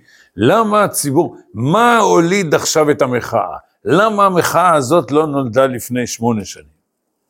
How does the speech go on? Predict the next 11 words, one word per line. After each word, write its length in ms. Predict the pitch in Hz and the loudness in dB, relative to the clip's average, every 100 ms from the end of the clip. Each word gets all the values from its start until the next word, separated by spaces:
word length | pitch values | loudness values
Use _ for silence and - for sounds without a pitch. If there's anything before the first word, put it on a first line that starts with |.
| _ _ _ _ _ _ _ _ _ _ - _ _ _ - - | _ _ _ _ _ _ _ _ _ _ -20 _ _ _ -6 -4
אנחנו, 340 | 165 127 127 139 - _ - - | -2 -2 -2 -6 -10 _ -6 2
"בגלל 340 | 180 254 247 | 4 4 2
הסיבה 400 | - 208 180 175 | -2 -4 -4 -2
הזאת." 220 | 135 107 143 | -4 -8 -12
אה, 340 | 285 381 381 339 | -16 -12 -12 -10
מי 180 | 339 - | -8 -8
אמר? 240 | 127 - - _ _ _ _ - | -10 -12 -14 _ _ _ _ -10
<laughs> 40 | - - - - - - | -8 -14 -16 -18 -18 -6
קשה 500 | - - - 302 277 | -2 -2 -2 0 0
ל-, 480 | - 254 220 208 - - _ _ _ _ _ - | 0 -2 -2 -4 -6 -10 _ _ _ _ _ -4
בסדר? 280 | 135 - | -4 -4